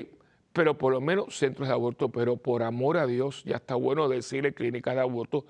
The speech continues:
porque no son clínicas, ahí nadie se cura, ahí nadie se cura, al contrario.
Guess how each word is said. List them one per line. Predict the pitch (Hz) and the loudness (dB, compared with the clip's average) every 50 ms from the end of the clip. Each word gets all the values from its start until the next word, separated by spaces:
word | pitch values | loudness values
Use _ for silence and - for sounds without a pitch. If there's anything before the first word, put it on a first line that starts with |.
| - - - - _ | -14 -20 -20 -20 _
porque | - - 135 135 | -2 0 2 2
no | 143 160 147 | 2 2 0
son | - 185 160 | -2 -4 -4
clínicas, | - - 170 202 240 226 214 123 - - | -2 -2 0 0 0 0 -2 -4 -2 -2
ahí | 120 127 | 0 2
nadie | 135 143 156 175 170 | 2 2 2 0 0
se | - 156 | -2 -4
cura, | - - 220 220 190 - 127 - - _ _ _ _ _ | -2 0 0 0 0 0 -4 -6 -10 _ _ _ _ _
ahí | - 120 127 139 | 0 0 2 4
nadie | 165 180 196 196 165 | 2 2 2 2 0
se | 117 131 135 | -2 -4 -2
cura, | 139 170 165 131 120 120 | 0 2 2 2 2 0
al | 113 - | -2 -2
contrario. | - 113 110 110 - 143 135 127 110 101 - | -6 -8 -8 -4 -2 -2 -2 -2 -4 -6 -10